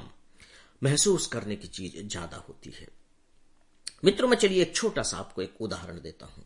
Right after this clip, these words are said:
आपके यहां एक व्यक्ति आए, कोई भी व्यक्ति आया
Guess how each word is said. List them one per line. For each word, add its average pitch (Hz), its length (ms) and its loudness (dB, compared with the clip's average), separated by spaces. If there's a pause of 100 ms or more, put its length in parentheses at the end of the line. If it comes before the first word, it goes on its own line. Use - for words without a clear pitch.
(1120)
आपके 185 280 6
यहां 170 200 6 (100)
एक 147 240 2
व्यक्ति 120 460 0
आए, 98 400 -2 (180)
कोई 202 160 8
भी 123 120 2
व्यक्ति - 380 -4
आया 85 300 -8